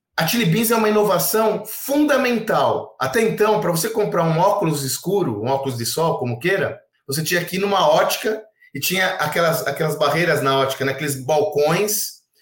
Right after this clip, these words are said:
Quem te recebia era um cara de jaleco, como se fosse um médico, pra te vender um óculos de sol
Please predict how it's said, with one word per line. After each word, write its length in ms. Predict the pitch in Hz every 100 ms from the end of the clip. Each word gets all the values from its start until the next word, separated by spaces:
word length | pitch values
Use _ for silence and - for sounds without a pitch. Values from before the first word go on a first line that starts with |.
| _
Quem 140 | 190 202
te 80 | 196
recebia 380 | 180 175 160
era 120 | 147 147
um 40 |
cara 220 | 160 151
de 120 | 131
jaleco, 540 | 170 165 147 165 185 165
como 160 | 160
se 60 | 156
fosse 220 | 185 190
um 80 | 165
médico, 460 | 143 151 180 - - - _ _ _ _
pra 140 | 190
te 100 | -
vender 280 | 196 190 214
um 120 | 214
óculos 400 | 185 220 233 233
de 80 | 233
sol 500 | - 233 190 - -